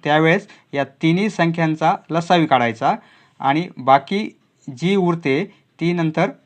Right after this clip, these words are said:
ॲड करायची आपण. आता प्रथम आपण चार, पाच आणि सहा या तीन नंबरचा लसावी काढू. चार, पाच आणि सहा तिन्ही नंबरचा आपण लसावी काढू.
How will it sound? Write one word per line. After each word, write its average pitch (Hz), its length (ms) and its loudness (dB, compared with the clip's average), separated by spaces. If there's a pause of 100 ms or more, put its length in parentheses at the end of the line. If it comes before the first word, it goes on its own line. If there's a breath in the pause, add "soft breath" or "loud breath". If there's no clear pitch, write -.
(120)
ॲड 165 200 4
करायची 120 340 -2
आपण. 104 280 -10 (440 soft breath)
आता 143 280 4 (380)
प्रथम 160 240 0
आपण 156 280 2 (140)
चार, 156 320 6
पाच 160 340 2
आणि 147 180 0
सहा 135 300 4
या 123 140 -4
तीन 165 240 0
नंबरचा 156 340 0
लसावी 160 340 0
काढू. 110 220 -6 (600 soft breath)
चार, 131 380 0 (140)
पाच 131 280 -2
आणि 135 220 -6
सहा 117 320 -4 (440)
तिन्ही 139 220 -4
नंबरचा 135 420 -4
आपण 135 240 -8 (180)
लसावी 139 360 -4
काढू. 117 260 -8